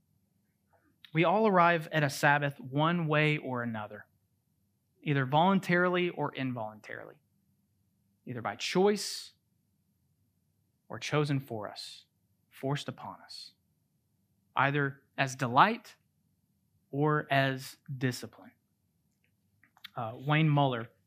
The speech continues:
notes this. "If we do not allow for a rhythm of rest in our overly busy lives,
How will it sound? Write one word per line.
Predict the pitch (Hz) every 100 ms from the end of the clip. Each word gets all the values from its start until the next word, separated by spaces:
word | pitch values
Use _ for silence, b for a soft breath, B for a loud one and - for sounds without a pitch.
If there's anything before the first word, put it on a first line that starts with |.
| _ -
notes | 143 127 - -
this. | 123 110 - - - B B B B B B B B B
"If | - 151
we | 196
do | 185
not | 226 226
allow | 170 170 180 226
for | 202 - 175
a | 151
rhythm | 135 175 196 190
of | 147
rest | 139 156 185 185
in | 156
our | 143 -
overly | 151 170 196 185
busy | 156 131 147 165 165
lives, | 131 117 120 165 208 214 - -